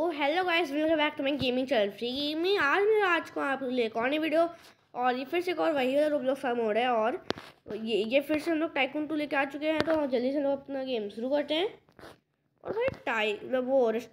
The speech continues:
रिजॉर्ट Tycoon टू है, ये कुछ अपग्रेड, अपग्रेड, हाँ भाई यही तो चाहिए।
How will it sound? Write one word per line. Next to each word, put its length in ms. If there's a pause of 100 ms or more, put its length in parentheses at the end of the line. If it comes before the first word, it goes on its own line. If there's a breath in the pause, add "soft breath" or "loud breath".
रिजॉर्ट 380
Tycoon 280
टू 120
है, 100
ये 600
कुछ 160
अपग्रेड, 520
अपग्रेड, 380
हाँ 360
भाई 180
यही 200
तो 120
चाहिए। 560